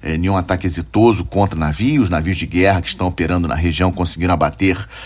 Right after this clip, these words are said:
eh, drones e mísseis, ah, eh, lançados pelos Houthis. Nenhum navio mercante foi atingido essa semana, graças a Deus.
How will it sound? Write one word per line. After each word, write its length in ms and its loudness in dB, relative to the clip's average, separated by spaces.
eh, 120 -6
drones 800 2
e 140 -4
mísseis, 500 0
ah, 160 -2
eh, 160 -4
lançados 420 -4
pelos 320 -6
Houthis. 380 0
Nenhum 220 2
navio 240 2
mercante 440 -2
foi 160 -2
atingido 600 -2
essa 260 -2
semana, 640 0
graças 300 -2
a 80 2
Deus. 400 -8